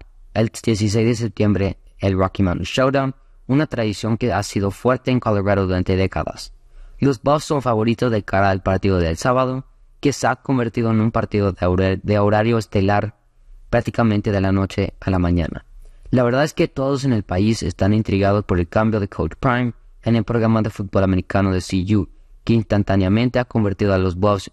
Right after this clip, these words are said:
en favoritos a nivel nacional. Si bien los Buffs han marcado la pauta para el fútbol em-, emocionante en Colorado, los Denver Broncos se convirtieron en el equipo a-, antidivertido del estado.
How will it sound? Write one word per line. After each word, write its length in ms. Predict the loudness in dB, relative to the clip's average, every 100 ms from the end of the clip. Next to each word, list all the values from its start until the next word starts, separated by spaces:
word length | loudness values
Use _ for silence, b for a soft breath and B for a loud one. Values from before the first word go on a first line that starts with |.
| _
en 120 | -6
favoritos 500 | -2 0 0 0 0
a 60 | 2
nivel 280 | 2 2
nacional. 500 | -2 -2 0 2 0 -6 _ _ _ -20 -20 -16
Si 200 | -2 0
bien 220 | 2 2 0
los 140 | 0
Buffs 240 | -2 0
han 60 | 0
marcado 420 | 0 0 2 2
la 180 | 2 0
pauta 440 | 0 -2 -2 -4
para 180 | -2 0
el 80 | 0
fútbol 320 | 0 0 2
em-, 220 | 2 0 0
emocionante 600 | 0 2 2 2 2 0
en 40 |
Colorado, 580 | 0 0 0 2 0 -4 -12 -20 _ -4
los 180 | -2 0
Denver 280 | 2 2
Broncos 400 | 2 0 0 -4
se 120 | -4 -4
convirtieron 640 | 0 0 0 0 2 2
en 60 |
el 60 | 2
equipo 380 | 0 -4 0 0
a-, 140 | 0 -4
antidivertido 960 | -2 -2 0 2 2 2 0 0 2 2
del 160 | 0 -2
estado. 400 | -2 -4 -4